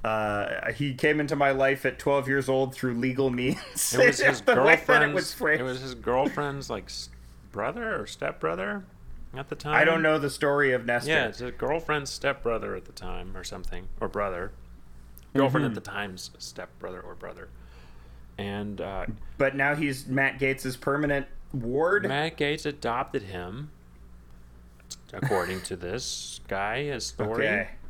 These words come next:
Speaker 2: And, yeah, and didn't tell anyone, and referred to him
Speaker 1: Well, yeah.
Speaker 2: as a, as a page. At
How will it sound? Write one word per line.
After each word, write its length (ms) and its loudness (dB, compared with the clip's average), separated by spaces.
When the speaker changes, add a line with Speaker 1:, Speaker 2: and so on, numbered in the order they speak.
Speaker 2:
And, 260 -8
yeah, 240 -4
and 140 -2
didn't 180 -2
tell 220 2
anyone, 500 0
and 200 -2
referred 340 2
to 100 2
him 20 -2
Speaker 1:
Well, 200 6
yeah. 320 2
Speaker 2:
as 200 2
a, 80 0
as 160 -8
a 40 -4
page. 640 -4
At 100 -4